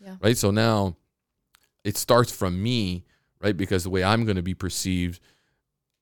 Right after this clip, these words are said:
Speaker 2: from presentation, because they're gonna say, "Okay, well, if this guy dresses well and this guy looks good and this guy's driving a nice car,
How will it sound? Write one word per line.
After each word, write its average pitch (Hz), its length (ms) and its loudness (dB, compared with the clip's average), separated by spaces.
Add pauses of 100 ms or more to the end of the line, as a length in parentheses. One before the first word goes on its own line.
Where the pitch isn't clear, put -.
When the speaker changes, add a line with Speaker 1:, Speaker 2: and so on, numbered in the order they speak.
(140)
Speaker 2:
from 98 180 0
presentation, 98 580 0
because 95 220 -2
they're 107 140 2
gonna 101 140 0
say, 95 160 -2
"Okay, 98 160 -4
well, 90 160 -6
if - 100 -18
this 135 160 -6
guy 113 180 -2
dresses 90 440 -4
well 90 300 -2
and 87 120 -6
this 101 140 -2
guy 107 180 0
looks 87 360 -6
good 90 380 0
and 82 160 -8
this 95 100 -8
guy's 110 180 0
driving 92 340 0
a 87 60 -2
nice 85 220 -4
car, 98 400 4